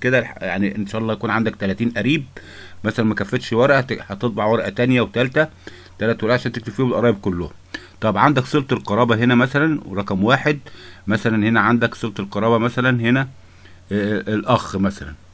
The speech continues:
الاسم تكتب اسمه، الرقم القومي بتاعه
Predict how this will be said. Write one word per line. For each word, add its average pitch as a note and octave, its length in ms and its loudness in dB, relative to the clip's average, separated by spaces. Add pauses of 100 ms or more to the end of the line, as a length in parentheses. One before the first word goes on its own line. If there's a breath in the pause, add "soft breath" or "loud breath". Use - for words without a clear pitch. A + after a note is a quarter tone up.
(140)
الاسم G#2+ 380 -2
تكتب G#2 360 -4
اسمه، D3 320 2 (260)
الرقم G#2+ 260 -2
القومي A2 360 2
بتاعه B2 400 2